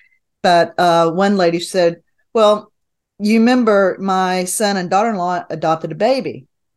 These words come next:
And, well, it was a, I guess, a meth baby. And you might know how they do this, but it was a meth baby. And so they had to administer maybe heroin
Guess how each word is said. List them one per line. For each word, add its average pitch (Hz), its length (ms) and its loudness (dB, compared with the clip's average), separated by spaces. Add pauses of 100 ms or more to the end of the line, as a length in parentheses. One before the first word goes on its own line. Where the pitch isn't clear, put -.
And, 165 440 -6
well, 175 220 2
it - 100 2
was 165 160 0
a, 165 420 2
I 165 80 -8
guess, 180 240 -4
a 165 60 -4
meth 185 360 -2
baby. 127 520 -6 (320)
And 170 160 -2
you 175 80 0
might 156 180 -4
know 156 320 -2 (360)
how 170 100 0
they 156 120 0
do 165 200 0
this, 151 160 0
but 170 120 -2
it 151 40 2
was 131 140 -4
a 156 40 -2
meth 208 380 0
baby. 160 500 -2 (240)
And 185 140 -2
so 214 120 2
they 202 140 2
had 226 300 2
to 240 100 0
administer 185 920 0 (1080)
maybe 170 300 -4
heroin 196 880 0